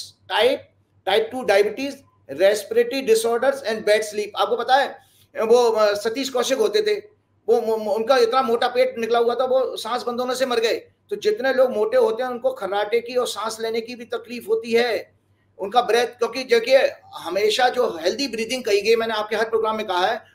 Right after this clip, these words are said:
वो stomach से breathing होनी चाहिए। अब अगर आपके पेट आगे बढ़ जाएगा, तो weight उसके यहाँ सामने आ गया, तो आपका stomach move नहीं कर पाएगा। तो हम लोगों की tendency हो जाए, मोटे लोग कैसे सांस लेते हैं,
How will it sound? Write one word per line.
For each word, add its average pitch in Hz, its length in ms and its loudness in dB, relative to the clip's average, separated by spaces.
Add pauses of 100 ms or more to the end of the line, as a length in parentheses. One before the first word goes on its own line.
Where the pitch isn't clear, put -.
(120)
वो 480 120 4
stomach 269 380 0
से 262 140 4
breathing 226 340 -2
होनी 190 180 0
चाहिए। 156 420 -4 (340)
अब 262 200 6
अगर 233 220 6
आपके 254 300 4
पेट 254 420 4
आगे 226 260 0
बढ़ 208 180 2
जाएगा, 226 300 2
तो 226 100 -2
weight 262 320 2
उसके 240 200 -6
यहाँ 220 140 0
सामने 202 300 -6
आ 180 120 -2
गया, 208 120 -2
तो 226 120 -6
आपका 208 320 -4
stomach 226 280 -12 (100)
move 208 180 -2
नहीं 196 100 -8
कर 165 160 -4
पाएगा। 147 420 -8 (260)
तो 214 60 -6
हम 190 260 -8
लोगों 247 220 2
की 277 100 -4
tendency 269 460 0
हो 247 80 -2
जाए, 254 200 0
मोटे 226 260 0
लोग 262 160 0
कैसे 247 220 -4
सांस 240 320 -6
लेते 240 200 -2
हैं, 269 300 -10